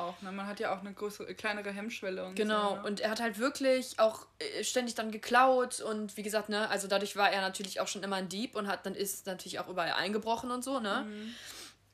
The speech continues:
Speaker 2: Und er hat scho-, er hat sogar erzählt, dass er schon als Kind ist er in den Laden gegangen und fand Tennisschuhe cool oder, keine Ahnung, Fußballschuhe, hat die einfach angezogen und ist da rausgegangen aus dem Laden, weil er einfach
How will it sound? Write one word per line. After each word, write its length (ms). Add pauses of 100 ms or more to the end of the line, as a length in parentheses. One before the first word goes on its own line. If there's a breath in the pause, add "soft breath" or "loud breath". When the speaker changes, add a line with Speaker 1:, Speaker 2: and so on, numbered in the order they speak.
(600)
Speaker 2:
Und 100
er 60
hat 140
scho-, 60
er 180
hat 100
sogar 180
erzählt, 300
dass 140
er 60
schon 160
als 220
Kind 320
ist 100
er 80
in 60
den 100
Laden 280
gegangen 300
und 140
fand 180
Tennisschuhe 480 (100)
cool 120
oder, 120
keine 180
Ahnung, 100
Fußballschuhe, 640 (400 loud breath)
hat 120
die 40
einfach 180
angezogen 400
und 60
ist 100
da 40
rausgegangen 500
aus 100
dem 140
Laden, 280
weil 100
er 60
einfach 300